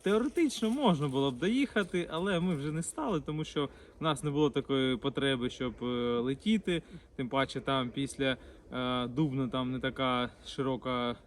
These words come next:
е, траса, тому ми вже не стали, тому ми заночували в Дубно. І вранці вже ми прокинулись і спокійнесенько собі вирушили дві з копійками хвилинки, і до десятої ранку ми вже були во Львові, тому,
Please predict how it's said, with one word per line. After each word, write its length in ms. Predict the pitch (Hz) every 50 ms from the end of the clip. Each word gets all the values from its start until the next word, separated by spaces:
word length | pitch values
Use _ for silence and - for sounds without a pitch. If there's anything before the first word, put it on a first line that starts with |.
| - - 123
е, 480 | 120 120 117 117 113 117 117 117 120 120 -
траса, 760 | - 208 240 254 285 - - - 202 190 185 180 180 175 170
тому 300 | 156 - 143 139 147 151
ми 160 | 143 143 143
вже 140 | 131 117 127
не 120 | 127 139 139
стали, 300 | - - 233 226 170 123
тому 220 | - 139 151 160
ми 140 | 175 175 147
заночували 540 | 113 113 120 - - 135 135 135 135 123 117
в 80 | 107 104
Дубно. 360 | 110 113 104 98 101 98 90 - - - - - - - -
І 300 | 139 151 156 151 147 143
вранці 440 | 139 156 151 143 135 127 - 135 127
вже 180 | 120 120 127
ми 120 | 127 131 123
прокинулись 680 | - 196 202 - 302 254 247 220 202 190 185 - -
і 880 | - 175 175 180 170 165 160 151 143 139 135 131 123 123 120 120 117 113
спокійнесенько 800 | - - - - 139 143 151 156 165 156 - - 143 - 135 127
собі 380 | - - 123 127 135 139 123 - - - - - - - - - -
вирушили 720 | 143 147 139 127 - - 131 123 120 120 120 117 117 110
дві 380 | 110 113 113 107 113 123 131 117
з 100 | - -
копійками 560 | - 110 - 127 120 - 123 120 117 120 117
хвилинки, 680 | - - 165 180 208 220 196 180 - 143 135 135 131
і 80 | 123 113
до 120 | 110 120
десятої 380 | 113 113 - 139 120 110 117 120
ранку 280 | 123 123 113 104 110 110
ми 140 | 110 110
вже 120 | 101 104 104
були 260 | 101 107 107 107 107
во 140 | 104 110 117
Львові, 340 | 139 160 190 208 196 170 139
тому, 440 | - 123 120 131 139 156 160 160